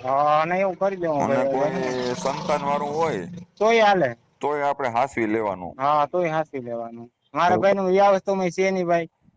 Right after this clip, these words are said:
Speaker 1: એટલે
Speaker 2: હા.
Speaker 1: જે ઉપાધિ કઈ છે નહીં, વ્યા હોય તો સારું.
Speaker 2: હા, એમ હવે થોડીક, અ, ચાલી વર્ષ થઈ ગયા ને તમારા?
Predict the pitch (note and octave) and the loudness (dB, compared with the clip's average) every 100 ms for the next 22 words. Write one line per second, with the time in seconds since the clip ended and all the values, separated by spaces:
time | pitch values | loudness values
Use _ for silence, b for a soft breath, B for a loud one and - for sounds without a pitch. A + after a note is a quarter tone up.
0 | D3+ D3+ C3 E3 E3+ F3 E3+ E3 E3 D#3 | -8 -4 -2 -2 -4 -6 -8 -8 -8 -8
1 | E3+ D3+ B2+ B2+ C#3+ D3 D3+ D3+ D3+ C3+ | -6 -6 -8 -6 -4 -4 -4 -4 -2 -4
2 | A2+ - - - G#2 A#2 G#2+ G2 F#2+ F#2+ | -8 -16 -12 -6 -4 -2 -2 -2 -4 -2
3 | G2+ G2 - A2 G#2+ G#2+ G#2 G2+ A2+ B2 | 0 -2 -4 -6 -4 -2 -2 -2 -2 -4
4 | A#2 A2 F#2+ B2+ C#3 E3 D3+ A2 G2+ F2 | -4 -4 -4 -4 -4 -4 -2 -2 -4 -6